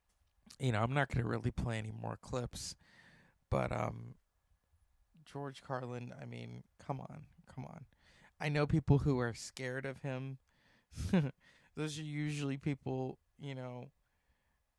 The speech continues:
on the far right. Some, some on the far right love him. I mean, you know, I have friends who are on the right and they love him. And then there are those who just don't like anything liberal, and that's fine. That's fine.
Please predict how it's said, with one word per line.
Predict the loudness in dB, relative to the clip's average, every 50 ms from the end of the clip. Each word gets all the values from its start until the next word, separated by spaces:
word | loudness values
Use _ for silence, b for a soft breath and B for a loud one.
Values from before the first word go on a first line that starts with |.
| _ _ _ _ _ _ _ _ _ _ _ _ _ _ _ _ -10
on | -8 -8 -6 -6
the | -10 -10
far | -6 -4 -4 -2 -2 -2
right. | -4 -6 -8 -8 -8 -8 -8 -10 -10 _ _ _ _ -6
Some, | -4 -4 -4 -4 -6
some | -2 -2 0 0 0
on | -2 -2
the | -2
far | -2 0 -2 0 0
right | -2 -2 -4 -4 -4
love | -4 -4 -4 -4 -4
him. | -6 -6 -4 -4
I | -4 -4
mean, | -4 -6 -6 -8 -8 -8
you | -6
know, | -6
I | -6 -6 -6
have | -8 -8 -10
friends | -10 -10 -8 -8 -10 -10 -12 -12
who | -10 -10 -8 -6
are | -6 -6 -6 -6
on | -8 -10
the | -12 -12
right | -10 -8 -8 -6 -6 -8 -10 -12 -14 -14
and | -12
they | -10 -10
love | -8 -8 -8 -8 -10 -12
him. | -14 -14 -16 b b b b b b b b b b b b -4
And | -2 2 4
then | 4 4 4 4
there | 4 6 6 6
are | 6
those | 6 6 6 6 4 4 0
who | -2 -4
just | -2 -2 -2 -2 0
don't | -2 -4 -4 -2 -4
like | -6 -6 -4 -4
anything | -6 -4 -4 -6 -6 -6 -6 -6 -6 -2
liberal, | -2 -2 0 2 2 2 2 2 2 0
and | 0 0
that's | -2 -2 -2 -4
fine. | 0 2 2 2 2 0 -4 -6 -6 -4
That's | -4 -4 -4 -4
fine. | -4 -2 -2 -2 -2 -4 -6 -8